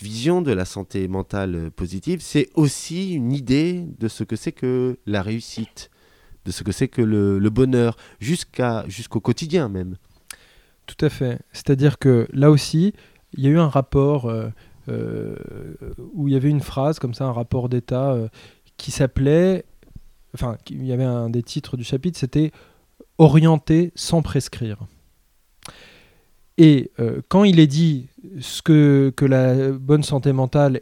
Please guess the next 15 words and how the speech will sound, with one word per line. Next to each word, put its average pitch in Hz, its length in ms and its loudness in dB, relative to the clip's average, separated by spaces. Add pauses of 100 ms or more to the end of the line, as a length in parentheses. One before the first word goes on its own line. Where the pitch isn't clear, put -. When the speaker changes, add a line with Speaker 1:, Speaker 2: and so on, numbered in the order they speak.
Speaker 2:
est 139 360 2 (200)
la 131 120 2
condition 143 500 0
d'une 127 220 0
vie 131 200 0
réussie, 123 540 0 (960)
ça 147 280 6
oriente 139 420 8
sur 180 320 2 (160)
ce - 160 -12
que - 160 2
serait - 240 -2
une 202 100 2
vie 143 160 2
réussie. 139 380 0